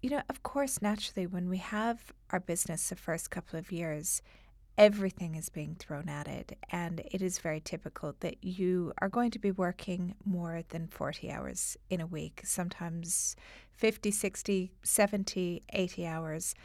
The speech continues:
But that is what it takes in the beginning to set up a business. But as your business starts to, to grow, or even after you've been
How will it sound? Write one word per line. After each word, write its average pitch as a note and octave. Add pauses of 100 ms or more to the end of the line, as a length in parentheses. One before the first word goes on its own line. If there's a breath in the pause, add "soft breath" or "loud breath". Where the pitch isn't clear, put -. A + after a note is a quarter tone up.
(340 loud breath)
But G3
that G#3+
is G#3+
what F#3+ (380)
it G#3+
takes B3+
in G3+
the F3+
beginning F3
to -
set F3+
up E3+
a F#3+
business. F3
But F3+ (560 loud breath)
as C4
your B3+
business G3
starts -
to, F3 (140)
to -
grow, G3
or F#3
even G#3
after G3
you've F#3
been F#3+